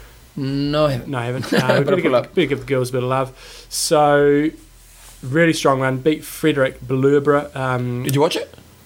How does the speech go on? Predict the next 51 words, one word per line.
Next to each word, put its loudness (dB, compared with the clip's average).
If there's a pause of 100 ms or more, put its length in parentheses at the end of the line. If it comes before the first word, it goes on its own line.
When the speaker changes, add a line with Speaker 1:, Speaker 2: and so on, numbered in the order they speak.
(160)
Speaker 2:
I -10
didn't -6
know -2
they 0
didn't -4
have -2
it -4
live -2
coverage. 0
Frederick 0
Belubra, 0
uh, -6
got, -8 (240)
uh, -12
maybe -4
about -8
fourth 4
at -6
the 0
last 0
Olympics -4
or -4
something, -4
fourth, -2
fifth. -2
Speaker 1:
Okay. 0
Speaker 2:
Good 0
to -6
see 2
Hunter 0
Kemper, 0 (320)
mate. -4
He 0
Speaker 1:
Yeah, 0
Speaker 2:
was 2
Speaker 1:
he's, 2
Speaker 2:
only, 2
Speaker 1:
he's -4
doing -2
well, 2
isn't 0
he? 2
Speaker 2:
he 0
was -2
only -4
fifteen -2
seconds -4
off -2
the -4
win. 0
Um, -4